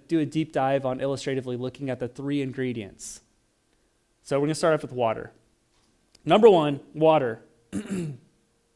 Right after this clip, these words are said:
This illustrates what God is and what he could do with us. Have you ever, have you ever felt that moment where you just feel, like,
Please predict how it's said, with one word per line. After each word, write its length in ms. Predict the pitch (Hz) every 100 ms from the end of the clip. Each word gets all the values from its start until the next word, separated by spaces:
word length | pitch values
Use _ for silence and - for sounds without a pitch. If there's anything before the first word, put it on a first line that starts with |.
| _ _ _ -
This 580 | 131 196 214 - - - _ _ _
illustrates 760 | 175 175 170 - 135 123 117 - _ _ _
what 360 | 143 151 196 190
God 280 | 190 180
is 520 | 139 117 113 117 - - _ _ _ -
and 160 | 156
what 100 | 139
he 60 | 139
could 240 | 139 120
do 180 | - 127
with 160 | 117 -
us. 400 | - - - - _ _ _ _ _ _ _ _ _ -
Have 100 | 196
you 60 | 311
ever, 320 | 381 381 -
have 160 | 196 226
you 100 | 277
ever 180 | 277 -
felt 260 | - 214 208
that 160 | 208 175
moment 400 | 156 165 170 160
where 400 | 151 143 131 - _ _ _ _ _
you 160 | 147 175
just 360 | - - -
feel, 280 | - 214 220
like, 360 | 185 139 113